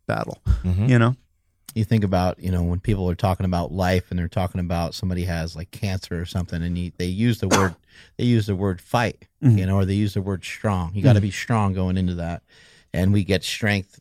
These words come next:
Speaker 3: you know, a lot of times from lifting
Speaker 1: Mm-hmm.
Speaker 3: and then fighting. You know, you're, you're doing a lot of these things right here.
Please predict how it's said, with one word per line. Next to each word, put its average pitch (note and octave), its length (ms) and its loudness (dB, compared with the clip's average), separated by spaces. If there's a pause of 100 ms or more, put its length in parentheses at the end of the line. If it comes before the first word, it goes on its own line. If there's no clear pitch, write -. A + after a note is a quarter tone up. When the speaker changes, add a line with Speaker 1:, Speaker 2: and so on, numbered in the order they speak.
(100)
Speaker 3:
you F#2+ 80 -2
know, F#2 100 0
a F2+ 100 -2
lot F#2 100 2
of F2+ 60 -4
times F#2 260 0
from F#2 180 -4
lifting F#2+ 420 -4 (120)
Speaker 1:
Mm-hmm. G#2+ 220 4 (100)
Speaker 3:
and F#2 160 0
then F#2 260 2
fighting. G2 540 2
You F#2+ 100 -2
know, F2+ 120 0
you're, F#2 260 0 (100)
you're G#2 140 2
doing G2 340 0
a F#2 80 0
lot F#2+ 180 0
of F2+ 60 -6
these F#2+ 200 -4
things F#2 240 -2
right F2+ 200 -4
here. F#2+ 360 -2